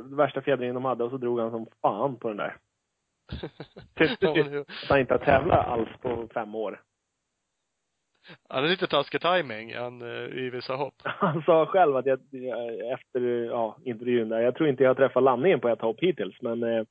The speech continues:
Speaker 1: ja, jag försöker i alla fall." Men, eh,
Speaker 2: Ja.
Speaker 1: han, eh, hände. Han, eh,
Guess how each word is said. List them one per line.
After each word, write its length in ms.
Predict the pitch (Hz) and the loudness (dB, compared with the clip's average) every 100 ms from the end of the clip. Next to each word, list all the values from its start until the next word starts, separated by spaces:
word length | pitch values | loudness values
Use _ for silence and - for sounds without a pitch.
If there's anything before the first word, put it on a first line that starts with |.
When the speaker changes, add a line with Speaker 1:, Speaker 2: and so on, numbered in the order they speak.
| - | -4
Speaker 1:
ja, 160 | 110 - | -4 -6
jag 100 | - | -8
försöker 340 | 110 180 208 139 | 2 4 4 2
i 20 | |
alla 120 | 104 | 0
fall." 180 | - - - _ _ _ _ _ _ _ _ - - 247 233 175 208 - _ | -4 -12 -18 _ _ _ _ _ _ _ _ -18 -10 -8 -10 -14 -20 -20 _
Men, 220 | 120 120 | -6 -2
eh, 80 | 120 - - | -2 -4 0
Speaker 2:
Ja. 140 | 143 | 4
Speaker 1:
han, 300 | 151 135 131 | 4 4 4
eh, 240 | 131 127 | 4 4
hände. 480 | 123 139 135 143 110 117 | 4 2 4 4 2 0
Han, 280 | 131 135 | -2 2
eh, 240 | 135 135 | 4 6